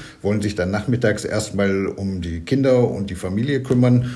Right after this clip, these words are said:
und abends vielleicht dann nochmal den zweiten Teil der beruflichen Arbeit leisten. Und wenn das dann aber zu weit in den Abend hineingeht, dann sagt diese elf-Stunden-Regelung eben, dass sie am nächsten Tag nicht schon um acht oder neun Uhr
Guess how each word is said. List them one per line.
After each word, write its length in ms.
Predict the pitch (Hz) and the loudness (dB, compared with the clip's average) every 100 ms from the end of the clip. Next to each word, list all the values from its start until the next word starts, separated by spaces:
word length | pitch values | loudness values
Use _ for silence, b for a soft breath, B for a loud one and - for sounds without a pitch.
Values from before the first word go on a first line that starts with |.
| - - | -12 -8
und 260 | 101 - | -8 -4
abends 300 | 107 113 104 | -4 -4 -4
vielleicht 360 | - 92 95 - | -6 -2 -2 -2
dann 120 | 92 | -2
nochmal 280 | 95 82 90 | -2 -4 -4
den 180 | 95 90 | -4 -4
zweiten 400 | 95 95 101 80 | -4 -2 -2 -4
Teil 440 | 87 92 92 80 | -2 -2 -2 -4
der 280 | 78 87 85 | -4 -2 -2
beruflichen 640 | 78 87 104 - 85 87 | -2 -2 -2 -2 -6 -6
Arbeit 400 | 82 85 80 80 | -6 -6 -6 -6
leisten. 400 | 85 80 - 87 | -6 -6 -6 -8
Und 160 | 80 90 | -8 -6
wenn 140 | 92 | -4
das 120 | 98 98 | -4 -4
dann 160 | 95 | -4
aber 240 | - 95 85 | -4 -6 -6
zu 160 | 98 | -6
weit 240 | 92 98 95 | -4 -4 -4
in 100 | 85 | -6
den 120 | 85 | -6
Abend 300 | 92 98 - | -4 -4 -4
hineingeht, 680 | 90 98 127 120 127 - B B B - | -4 -2 0 0 -2 -4 B B B -8
dann 300 | 98 98 87 | -2 -2 -2
sagt 320 | 92 92 - | -4 -6 -8
diese 240 | 90 95 | -4 -2
elf-Stunden-Regelung 920 | 92 90 - 107 92 92 92 92 92 90 | -2 -6 -6 -4 -4 -6 -6 -4 -4 -6
eben, 260 | 95 90 | -6 -4
dass 160 | 87 85 | -4 -2
sie 120 | 92 | -4
am 140 | 87 | -2
nächsten 340 | 90 98 - 85 | -4 -4 -4 -4
Tag 300 | 90 90 95 | -2 -2 -4
nicht 180 | 101 - | -4 -2
schon 220 | 92 90 | -2 -2
um 280 | 92 90 101 | -2 -4 -4
acht 200 | - - | -6 -6
oder 180 | 82 | -4
neun 380 | 87 92 92 - | -4 -2 -2 -4
Uhr 240 | 95 92 | -2 -4